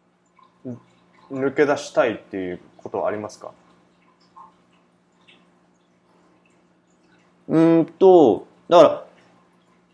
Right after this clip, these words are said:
Speaker 2: 自分がやりたいことの制約になってしまう。だから自分がやりたいことっていうのも、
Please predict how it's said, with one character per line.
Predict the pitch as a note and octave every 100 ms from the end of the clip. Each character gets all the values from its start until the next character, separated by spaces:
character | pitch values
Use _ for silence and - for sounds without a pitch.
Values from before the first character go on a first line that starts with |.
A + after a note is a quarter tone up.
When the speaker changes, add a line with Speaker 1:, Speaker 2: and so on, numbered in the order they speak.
| _ _ _ _ _ _ _ _
Speaker 2:
自 | C3 C#3+ E3
分 | A#3 B3 A#3+
が | A#3
や | G#3
り | G#3 G#3
た | A3+ G#3
い | G#3 G#3+ D4 - _ _ _ _ _ _ _ _ _ _ _ _ _ _ _
こ | - F#3+
と | A#3
の | G3+ A2+
制 | - - - C#3+ C3+
約 | C3 C3 D3
に | B2+ A#2
な | B2+ B2
っ | - _
て | G2+
し | - F#2+
ま |
う。 | F2+
だ | C3+
か |
ら | G#2+
自 | C#3
分 | G#3 C#4+
が |
や | A#3+ A#3+
り | A#3+
た |
い | A#3+
こ | B3+
と | B3+
っ | B3
て | -
い | A#2+
う |
の | G#2
も、 | F#2 F#2+ F#2+ -